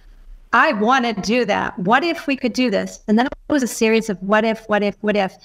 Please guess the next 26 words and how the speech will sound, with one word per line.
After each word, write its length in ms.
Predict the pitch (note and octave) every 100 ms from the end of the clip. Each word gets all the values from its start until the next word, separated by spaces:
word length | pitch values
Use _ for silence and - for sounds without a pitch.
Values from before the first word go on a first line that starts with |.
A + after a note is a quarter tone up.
| -
So 140 | - C#4+
I 80 |
just 260 | D4+ G4+ G4
wanna 340 | G4 E4+ A#3+ A3
mirror 360 | A3 A#3+ C4
that 280 | C#4 A3+ -
back 320 | F#3+ G#3 A#3+ -
to 120 | D4
you. 440 | C#4 D#4 E4+ E4+ - - - - - -
Um, 640 | C4 B3+ A#3+ A3+ A3+ A3+ -
and 100 | A#3+
then 80 | B3+
I 60 |
want 240 | B3 B3 B3
you 60 |
to 160 | - A3
talk 320 | - A3+ A3 -
really 360 | G3+ A#3 B3
about 320 | G#3+ G#3+ G#3+
how 240 | - A#3 A#3
Project 680 | - - A3+ A3 A3 A#3 A3
World 300 | G#3 G#3+ A3
School 300 | - B3+ A#3
came 400 | - A3+ A#3+ A#3
to 120 | A#3
be. 380 | G3 A#3 B3+